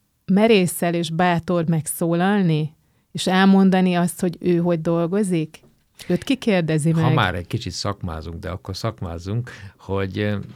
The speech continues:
Speaker 2: nekem ilyenkor mindig az vetődik fel, hogy vajon a beosztott, mert ugye itt konkrétan beosztottakról beszélgetünk, van-e elég bátor és merész, hogy elmondja mindazt, ami benne van?
Speaker 1: Amikor beszélhetnek magukról, és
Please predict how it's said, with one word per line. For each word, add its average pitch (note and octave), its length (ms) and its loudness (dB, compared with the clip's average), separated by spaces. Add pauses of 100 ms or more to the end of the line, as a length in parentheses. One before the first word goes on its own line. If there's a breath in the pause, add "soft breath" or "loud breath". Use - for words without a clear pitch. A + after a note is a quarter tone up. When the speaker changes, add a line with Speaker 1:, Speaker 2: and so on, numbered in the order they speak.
(320)
Speaker 2:
nekem A2+ 320 -4
ilyenkor B2 320 0
mindig F3+ 220 0
az A2 140 -2
vetődik G#2 400 -6
fel, G#2 340 -4
hogy A2 240 -6 (320 soft breath)
vajon G#2+ 560 -2 (800 soft breath)
a F#2 80 -16
beosztott, F#2+ 880 -6
mert F2 200 -12
ugye E2+ 120 -14
itt F2 200 -18
konkrétan E2+ 480 -16
beosztottakról D#2+ 640 -16
beszélgetünk, C3+ 760 -8 (640 loud breath)
van-e A#2 600 -4
elég F2+ 640 -8
bátor F2 520 -10
és E2+ 160 -12
merész, D#2+ 540 -12
hogy - 160 -14
elmondja E2+ 760 -10 (120)
mindazt, E2+ 440 -10
ami E2+ 160 -10
benne D#2+ 360 -14
van? C#2+ 300 -20 (240)
Speaker 1:
Amikor F3 400 -2 (560 soft breath)
beszélhetnek F3 840 0
magukról, D#3+ 580 0
és E3 340 0